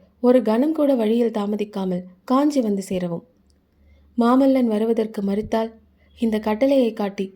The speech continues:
அவனை சிறைப்படுத்தி கொண்டு வரவும்." இதற்கு கீழே விடைவேல் முத்திரையிட்டிருந்தது. முத்திரைக்கு கீழே மறுபடியும் எழுதியிருந்தது. "ஒருவேளை நீங்கள் வருவதற்குள் கோட்டை கதவு சாத்தியாகிவிட்டால்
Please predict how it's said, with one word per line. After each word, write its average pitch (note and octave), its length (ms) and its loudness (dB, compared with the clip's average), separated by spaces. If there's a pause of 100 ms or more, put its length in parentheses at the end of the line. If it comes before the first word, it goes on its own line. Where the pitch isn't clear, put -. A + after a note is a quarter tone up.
(160)
அவனை A#3 420 0
சிறைப்படுத்தி C4+ 500 0
கொண்டு G3+ 220 -4
வரவும்." F3+ 360 -4 (2000)
இதற்கு D4 380 4
கீழே A#3+ 460 0 (100)
விடைவேல் D#4 480 4
முத்திரையிட்டிருந்தது. G3 1000 -2 (720)
முத்திரைக்கு D#4 500 4
கீழே G#3 500 -2
மறுபடியும் C#4+ 560 4
எழுதியிருந்தது. F#3+ 680 -4 (2250)
"ஒருவேளை B3+ 440 6
நீங்கள் B3 260 2
வருவதற்குள் A#3 720 -2 (100)
கோட்டை C#4+ 340 2
கதவு A#3 360 0
சாத்தியாகிவிட்டால் A3+ 880 -2